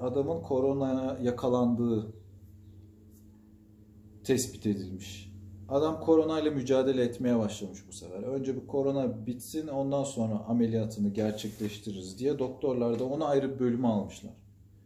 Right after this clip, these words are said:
Adam koronayı atlatmış.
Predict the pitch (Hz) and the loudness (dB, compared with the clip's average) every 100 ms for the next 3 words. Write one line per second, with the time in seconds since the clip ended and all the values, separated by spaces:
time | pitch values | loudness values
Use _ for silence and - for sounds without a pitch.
0 | - - - - - - - - - - | -20 -20 -20 -20 -20 -20 -20 -20 -20 -20
1 | - _ _ - - - _ - - - | -20 _ _ -20 -20 -20 _ -20 -20 -20
2 | - - - - _ _ _ _ - - | -20 -20 -20 -20 _ _ _ _ -20 -20
3 | - - - - - _ _ - 143 175 | -20 -20 -20 -20 -20 _ _ -2 2 4
4 | 190 - 156 160 156 151 131 - 123 - | 2 4 4 4 2 -2 -6 -4 -4 -4
5 | 156 196 - - | -8 -8 -10 -14